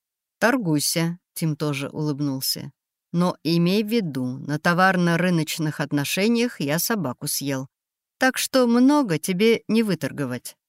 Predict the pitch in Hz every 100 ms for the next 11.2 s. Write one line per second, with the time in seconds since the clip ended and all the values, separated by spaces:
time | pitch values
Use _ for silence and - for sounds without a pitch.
0 | _ _ _ _ - 240 - - 196 196
1 | 202 190 - 190 185 202 - 208 196 190
2 | 180 196 196 262 202 131 139 _ _ _
3 | _ _ _ _ _ _ 190 175 175 226
4 | 240 240 233 247 262 - 180 190 185 -
5 | 151 156 147 123 120 - - 120 _ _
6 | _ _ _ _ 151 190 - 254 - 156
7 | 156 143 143 - 165 202 220 165 170 220
8 | 269 165 147 143 147 147 160 143 135 143
9 | 139 131 180 254 - _ _ _ 214 -
10 | 175 165 175 196 - 151 139 - 139 127
11 | 113 123